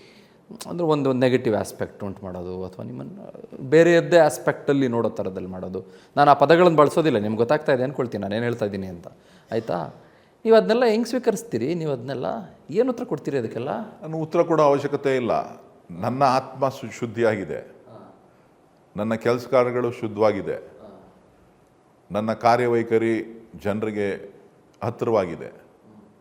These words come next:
Speaker 2: ನಾನು ಬೇರೆಯವ್ರನ್ನ ಮೆಚ್ಚಿಸೋಕ್ಕೋಸ್ಕರ ನಾನು ಕೆಲಸ ಮಾಡ್ತಾ ಇಲ್ಲ.
Speaker 1: ನೇರವಂತ ನೀವು?
Speaker 2: ನಾನು ನೇರ ನುಡಿಯನ್ನ ಇಟ್ಕೊಂಡಿದ್ದೇನೆ, ನೇರ ನಡೆಯನ್ನ ಇಟ್ಕೊಂಡಿದ್ದೇನೆ.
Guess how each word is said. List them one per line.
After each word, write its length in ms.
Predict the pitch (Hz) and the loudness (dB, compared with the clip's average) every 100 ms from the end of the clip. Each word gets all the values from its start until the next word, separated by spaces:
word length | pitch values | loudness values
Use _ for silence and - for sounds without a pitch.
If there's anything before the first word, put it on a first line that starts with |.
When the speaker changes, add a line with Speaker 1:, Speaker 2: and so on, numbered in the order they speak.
| _ _ _ _ _ _ _ _ _ _ | _ _ _ _ _ _ _ _ _ _
Speaker 2:
ನಾನು 460 | 78 90 117 123 123 | -10 -4 -2 -2 -4
ಬೇರೆಯವ್ರನ್ನ 680 | 113 107 113 127 131 127 127 | -4 0 2 4 4 2 0
ಮೆಚ್ಚಿಸೋಕ್ಕೋಸ್ಕರ 840 | 123 117 - - 117 113 - 113 | -6 -10 -16 -12 -2 -2 0 -2
ನಾನು 180 | 110 104 | 0 -4
ಕೆಲಸ 240 | 98 92 | -4 -4
ಮಾಡ್ತಾ 420 | 95 90 87 87 76 | -4 -6 -6 -6 -6
ಇಲ್ಲ. 120 | 62 - | -8 -12
Speaker 1:
ನೇರವಂತ 460 | 117 139 131 113 - | -2 0 2 0 -2
ನೀವು? 420 | 101 98 85 - | -6 -6 -12 -14
Speaker 2:
ನಾನು 360 | 78 95 101 104 | -4 -2 -2 -6
ನೇರ 540 | 90 113 113 113 117 | -4 -2 0 0 0
ನುಡಿಯನ್ನ 680 | 110 85 87 101 107 98 98 | -2 -6 -10 -6 -4 -4 -4
ಇಟ್ಕೊಂಡಿದ್ದೇನೆ, 840 | 98 90 - 92 90 85 90 95 | -8 -10 -10 -8 -8 -8 -8 -8
ನೇರ 260 | 85 82 80 | -10 -8 -8
ನಡೆಯನ್ನ 460 | 76 87 107 101 | -6 -4 -2 -2
ಇಟ್ಕೊಂಡಿದ್ದೇನೆ. 840 | 98 87 - 87 80 76 80 85 69 | -4 -8 -10 -12 -10 -10 -12 -12 -16